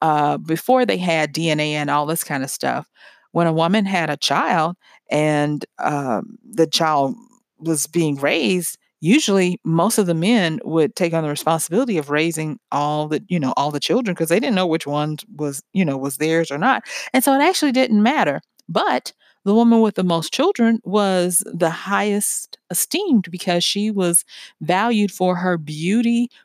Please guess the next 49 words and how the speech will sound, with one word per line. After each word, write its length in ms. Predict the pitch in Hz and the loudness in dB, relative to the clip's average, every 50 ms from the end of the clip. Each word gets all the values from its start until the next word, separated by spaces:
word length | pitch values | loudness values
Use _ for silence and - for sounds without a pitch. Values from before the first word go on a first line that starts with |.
| _ _ | _ _
for 520 | - - 165 180 185 180 175 175 175 175 | -2 0 2 2 4 4 4 2 2 0
her 240 | 180 190 196 175 170 | -2 -2 0 0 0
desirability. 1040 | 165 170 165 160 170 170 170 175 175 175 170 160 165 190 226 247 247 233 254 254 262 254 - - - - - | 0 -2 -2 0 2 2 2 2 0 0 0 0 0 2 4 4 2 2 0 -2 -2 -4 -6 -14 -20 -12 -4
And 160 | 160 160 170 | -2 0 0
that 180 | 170 170 - - | 0 0 -2 -2
desirability, 840 | 160 156 156 175 190 226 233 214 185 165 190 269 330 330 269 226 202 | -4 -2 0 0 2 2 2 0 0 2 2 2 4 4 2 2 2
a 80 | 185 | 2
lot 140 | 180 190 185 190 | 2 2 0 0
of 40 | 190 | -2
times, 360 | - 208 240 262 269 247 208 | 0 2 2 2 2 2 0
was 180 | 202 196 185 - | 0 -2 -2 -2
the 160 | 185 175 - _ _ _ - - | -6 -6 -6 _ _ _ -12 -4
fact 220 | - 202 196 - - | -2 -2 -2 -2 -4
that 80 | 180 | -4
she 160 | 165 - - 160 | -4 -2 -4 -4
was 200 | 151 139 - - | -6 -6 -8 -6
fertile. 420 | - - 247 226 208 165 - _ _ _ _ _ _ - - - | 0 2 2 2 2 0 -4 _ _ _ _ _ _ -16 -12 -10
Okay? 300 | 147 - 170 175 247 - _ _ _ _ | -6 -4 -2 -2 -2 -4 _ _ _ _
So 280 | - - 214 170 98 - _ - - - _ _ | -4 -2 0 0 0 -2 _ -16 -20 -20 _ _
what 120 | - 165 214 | 0 2 4
does 120 | 247 233 | 4 4
that 100 | 233 240 | 2 2
have 120 | 233 226 - | 2 0 -2
to 80 | 196 | -2
do 140 | 185 220 226 | 0 0 0
with 120 | 220 190 | 2 0
money? 340 | 185 202 220 233 247 240 226 220 | 0 0 2 2 2 2 0 -2
Well, 160 | - 170 190 226 | -2 -2 -2 0
it 40 | |
has 200 | 240 226 190 156 | 0 0 0 0
a 60 | 160 147 | -2 -2
lot 260 | 151 160 165 160 156 | 0 0 0 0 0
to 80 | 151 | -2
do 160 | 147 147 143 139 | -2 -2 -2 -2
with 100 | 139 - | -4 -6
money 320 | 143 135 117 147 139 _ - | -6 -6 -6 -6 -10 _ -8
because 360 | 170 170 175 160 156 - - _ - | -4 0 2 2 0 0 -4 _ -18
what 320 | - 151 165 165 170 - - - | -12 -4 0 2 2 2 0 -2
ended 220 | 180 185 185 180 | -2 -2 0 -2
up 100 | 160 - | -4 -4
happening 520 | - - 233 294 311 - 202 170 151 143 | -4 -4 -2 -2 -2 -2 -2 -2 -2 -2
is, 280 | 143 139 127 139 147 - | -4 -4 -4 -4 -4 -6
is 120 | 147 147 | -6 -4
when 140 | 156 170 175 | -4 -2 0
we 100 | 190 226 | 0 2
didn't, 280 | 220 220 190 - - - _ _ _ - | 2 2 0 0 -4 -8 _ _ _ -6
uh, 180 | - 165 165 160 | -6 -6 -4 -4
have 280 | 165 190 185 185 180 - | -4 -4 -4 -4 -4 -2
to 140 | - 160 | -4 -4